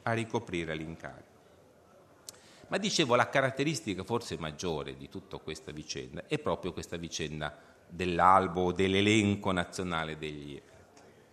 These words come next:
Qui, eh, il percorso, vi dicevo, che è un percorso che, che ri-, ci fa tornare alle origini,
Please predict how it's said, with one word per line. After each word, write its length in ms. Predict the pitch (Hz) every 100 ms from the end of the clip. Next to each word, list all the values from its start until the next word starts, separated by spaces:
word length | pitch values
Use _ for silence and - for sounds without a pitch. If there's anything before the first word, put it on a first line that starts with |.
| - - - -
Qui, 340 | - 247 131 -
eh, 240 | 139 139 -
il 120 | 160
percorso, 680 | - 160 - 123 98 - 107
vi 220 | 117 113
dicevo, 640 | 120 110 104 87 85 87 - -
che 120 | - 120
è 20 |
un 120 | 120
percorso 880 | 113 104 131 131 - 123 95 - - -
che, 120 | -
che 140 | -
ri-, 220 | 107 117 -
ci 140 | -
fa 140 | 117 117
tornare 500 | 120 95 101 101 90
alle 100 | 90
origini, 540 | 85 78 69 82 95